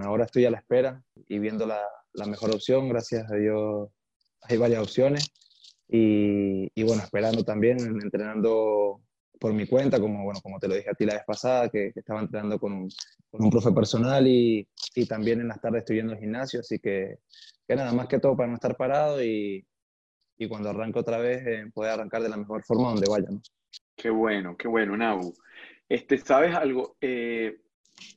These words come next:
Speaker 2: mucha gente sabe, pero ha-, hay algunos que, que lógicamente no tienen toda tu, tu historia clara.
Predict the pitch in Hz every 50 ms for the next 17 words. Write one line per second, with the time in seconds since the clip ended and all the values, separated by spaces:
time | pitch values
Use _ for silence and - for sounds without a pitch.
0 | _ _ _ _ _ _ - 214 135 143 143 - - 156 156 165 151 147 160 156
1 | 147 - 147 131 127 120 120 123 117 - 110 104 101 98 98 - 110 104 - -
2 | 107 107 110 113 117 117 117 123 123 123 - - 135 104 - - _ _ _ -
3 | - 98 98 98 - 120 120 101 - 110 104 101 101 92 - 107 110 104 98 -
4 | 110 113 107 101 98 - 107 104 104 107 104 101 - - 107 98 90 - _ -
5 | - - - - - - - _ _ - 110 110 107 - - - 135 123 113 110
6 | 110 110 107 110 113 113 - - 127 123 117 107 101 101 104 104 -